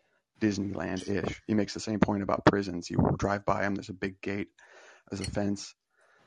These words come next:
and that serves to obfuscate and confuse the fact that the state is carceral, with our Stalinist levels of incarceration, with the labor power and consumer power being harvested.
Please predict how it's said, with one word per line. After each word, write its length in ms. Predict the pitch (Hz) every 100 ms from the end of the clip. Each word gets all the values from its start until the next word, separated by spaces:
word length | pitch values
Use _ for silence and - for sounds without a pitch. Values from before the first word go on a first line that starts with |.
| _ 107
and 80 |
that 120 | 107 -
serves 300 | - 104 90
to 140 | -
obfuscate 720 | 107 107 - 104 - - 107
and 100 | -
confuse 400 | - 98 107 101
the 80 | 101
fact 260 | 98 98 -
that 100 | 98
the 80 | -
state 340 | - 113 113
is 120 | 101
carceral, 600 | - - 95 - 82 - - _ _ _ _ _
with 100 | -
our 80 | 98
Stalinist 600 | 92 - 101 101 101 104
levels 360 | - 110 117 98
of 100 | 101
incarceration, 920 | 98 101 101 - 104 104 - 101 107 _ _
with 140 | 107
the 80 | 92
labor 380 | 95 101 98 101
power 380 | 95 98 98 98
and 220 | 95 95
consumer 380 | 98 98 101 101
power 320 | 98 98 101
being 200 | 98 95
harvested. 680 | 98 101 104 107 - 107